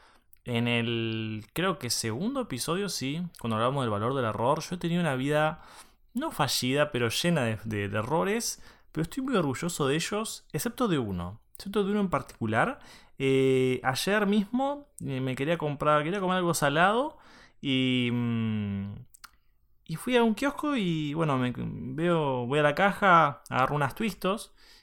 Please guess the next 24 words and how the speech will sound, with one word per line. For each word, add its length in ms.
y 120
nada, 260
yo 160
fui 80
confiado 580
que 120
iba 60
a 40
salir, 340
no 160
sé, 240
uno, 580
eh, 180
para 240
gente 280
internacional, 760
un 200
dólar, 380
una 140
cosa 160
así, 180
unos 160
sesenta 440
pesos. 420